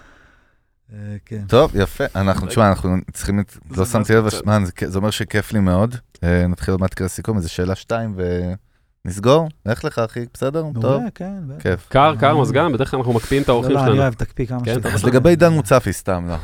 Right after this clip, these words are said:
Speaker 2: בקיצור, <laughs> זה בעריכה, קאט, לחתוך. אה, מה עוד רציתי לשאול אותך? זהו, דיברנו קצת באמת על קדימה, אה, על מה קורה עכשיו.
Speaker 3: אתה שומע קצת, אה, את הנתונים על שירים שלך? אתה עוקב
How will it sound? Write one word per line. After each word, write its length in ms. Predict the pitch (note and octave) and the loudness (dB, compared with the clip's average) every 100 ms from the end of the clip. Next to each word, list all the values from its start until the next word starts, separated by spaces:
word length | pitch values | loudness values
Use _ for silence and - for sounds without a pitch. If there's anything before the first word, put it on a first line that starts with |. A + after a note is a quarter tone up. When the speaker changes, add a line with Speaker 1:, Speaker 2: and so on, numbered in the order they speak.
| - F#2+ | -10 -12
Speaker 2:
בקיצור, 400 | F2+ G#2+ - A2+ A#2 | -4 -4 -2 -2 0
<laughs> 140 | A2+ G#2 | 0 2
זה 80 | |
בעריכה, 460 | G2+ F#2 F2+ F2+ G2+ | 4 4 4 4 2
קאט, 260 | - G2 F2+ D#3 G#2 | 4 2 2 -2 -4
לחתוך. 540 | - - F#2+ D#2+ - _ _ _ _ _ - - | -6 -2 -2 -2 -6 _ _ _ _ _ -20 -8
אה, 60 | F#2+ F#2+ F#2+ G2 G2 G2 | -2 0 2 4 4 2
מה 140 | G2 A2+ | 4 2
עוד 120 | A#2 | 2
רציתי 240 | G#2+ G#2+ | 0 -2
לשאול 260 | G2+ G2+ F#2 | -2 0 0
אותך? 220 | F2 F2+ F2 | 0 0 2
זהו, 200 | G#2+ G2 | 4 2
דיברנו 340 | F#2 A2 A#2+ | 4 4 2
קצת 220 | - A2 | -2 -2
באמת 300 | F#2 G2+ G2+ | 0 0 0
על 100 | G#2+ | -2
קדימה, 560 | F2+ F2+ F#2+ B2 C#3 C#3+ - _ _ _ - | -2 -2 2 2 2 0 -2 _ _ _ -4
אה, 60 | F#2 F#2+ F#2 F#2 F2+ | 0 2 2 2 0
על 160 | - F2+ | 0 0
מה 160 | F#2 F#2+ | 0 -2
קורה 320 | - F2 F#2+ | -2 0 0
עכשיו. 460 | - - B2 A#2+ G#2 A2 | -2 0 4 4 2 -2
Speaker 3:
אתה 160 | - | 0
שומע 340 | G#2+ A2+ C3 C#3+ | 2 4 4 2
קצת, 260 | - E3 D#3 | 2 2 4
אה, 120 | C3+ | 2
את 100 | A#2+ | 2
הנתונים 480 | A#2 A2+ B2 C#3 D3 | 0 2 2 2 2
על 60 | |
שירים 300 | B2 B2 F#3 | 0 0 0
שלך? 100 | - | 0
אתה 120 | F#3+ | 2
עוקב 260 | A#2 G#2 | 2 2